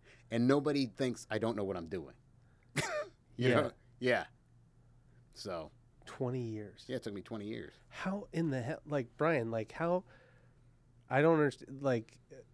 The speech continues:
Speaker 2: yeah, I get, you're like, "Well, I can't do anything else." It's like, "Well, stop it." I mean, there's lots of things you could do. Like, the fact you didn't tap out is crazy, like, to me.
Speaker 1: Hmm.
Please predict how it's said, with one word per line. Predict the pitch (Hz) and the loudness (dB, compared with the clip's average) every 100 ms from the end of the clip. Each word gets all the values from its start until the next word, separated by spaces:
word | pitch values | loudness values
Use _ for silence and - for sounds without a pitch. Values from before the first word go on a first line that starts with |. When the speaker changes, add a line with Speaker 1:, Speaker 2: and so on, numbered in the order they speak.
| _ - | _ 2
Speaker 2:
yeah, | 185 | 8
I | 180 | 8
get, | 151 175 | 10 8
you're | 139 | 10
like, | 135 202 | 8 10
"Well, | 190 | 8
I | |
can't | 156 160 | 10 6
do | 156 | 6
anything | 147 147 | 4 4
else." | 143 - | 4 2
It's | 127 | 0
like, | 127 | 2
"Well, | 156 | 2
stop | - 127 107 | 2 0 0
it." | 107 | -4
I | 120 | 0
mean, | 135 | 4
there's | 143 151 | 6 10
lots | 156 - | 8 8
of | 120 | 0
things | 123 110 107 | -2 -4 -6
you | 101 | -10
could | 110 | -12
do. | - - - | -10 -12 0
Like, | 127 123 117 - - - - _ - | 4 4 2 -10 -20 -20 -20 _ 0
the | 135 151 | 4 6
fact | - 202 - | 8 8 6
you | 190 | 0
didn't | 135 147 135 - | 4 6 6 2
tap | 143 123 - | 2 4 4
out | 123 110 | 4 2
is | 104 | -4
crazy, | - 135 110 101 90 - - _ - - _ 131 | -2 2 2 0 -10 -14 -20 _ -20 -20 _ 2
like, | 120 113 | 2 2
to | - 131 | 0 0
me. | 113 87 85 - - - | 2 -2 -6 -12 -20 -10
Speaker 1:
Hmm. | 117 101 | -6 -4